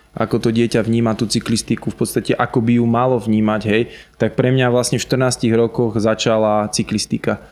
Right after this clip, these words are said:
Čiže ja som vlastne všetky tie obdobia, ktoré tie deti možno začínajú, za-, zažívajú v šiestich, desiatich rokoch, tak ja som ho začínal zažívať vlastne v pätnástich, sedemnástich, hej, osemnástich, dvadsiatich rokoch.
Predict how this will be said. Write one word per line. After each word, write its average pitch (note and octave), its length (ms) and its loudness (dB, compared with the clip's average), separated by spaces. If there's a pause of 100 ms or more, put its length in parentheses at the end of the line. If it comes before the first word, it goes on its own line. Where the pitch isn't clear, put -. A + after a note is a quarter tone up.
(120)
Čiže A2+ 240 2
ja A#2 80 4
som B2 160 0
vlastne A#2+ 240 0
všetky B2+ 400 -2
tie B2 240 2
obdobia, A#2 400 2
ktoré A#2 640 0 (160)
tie A#2 160 0
deti A#2+ 240 0
možno A2+ 240 0
začínajú, A#2 560 0
za-, - 240 0
zažívajú A#2 560 2
v - 160 -8
šiestich, B2 480 0
desiatich A#2 400 0
rokoch, A2+ 480 0 (240)
tak A2+ 160 -2
ja A2+ 80 2
som B2 160 0
ho A#2 80 2
začínal A2+ 400 0
zažívať A2 400 2
vlastne G#2+ 320 0
v - 80 -14
pätnástich, G#2+ 480 -2
sedemnástich, G#2+ 640 0
hej, G#2+ 240 0
osemnástich, G#2+ 720 0
dvadsiatich A2 560 0
rokoch. G2+ 400 -2